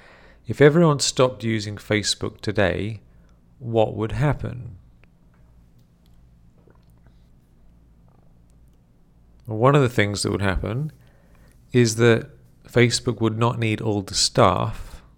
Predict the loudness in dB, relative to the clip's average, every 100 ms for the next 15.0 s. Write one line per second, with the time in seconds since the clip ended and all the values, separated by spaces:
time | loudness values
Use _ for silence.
0 | _ _ _ _ -8 -2 -2 -2 -6 -4
1 | -4 -4 -6 -8 -8 -10 -8 -4 -4 -4
2 | -6 -12 -20 _ _ -6 -6 -2 0 2
3 | 0 -4 -4 -4 -6 -6 -8 -8 -4 -2
4 | -2 0 0 0 -4 -8 -4 -2 -2 -4
5 | -6 -4 -6 -4 -6 -4 0 0 -2 -4
6 | -4 -6 -6 -8 -8 -12 -8 -4 -4 -2
7 | -4 -6 -8 -8 -8 -6 -4 -4 -6 -12
8 | -10 -10 -10 -16 _ -20 -20 _ -12 -6
9 | -2 0 0 0 0 -4 -2 -2 -2 -4
10 | -6 -4 -4 -4 -8 -14 -12 -8 -2 -2
11 | -4 -4 -2 -2 -6 -10 -12 -14 -6 -2
12 | -2 -4 -8 -6 -2 -2 -2 -4 -6 -8
13 | -6 -4 -4 -4 -4 -6 -10 -6 -6 -6
14 | -8 -8 -6 -8 -10 -8 -8 -8 -8 -10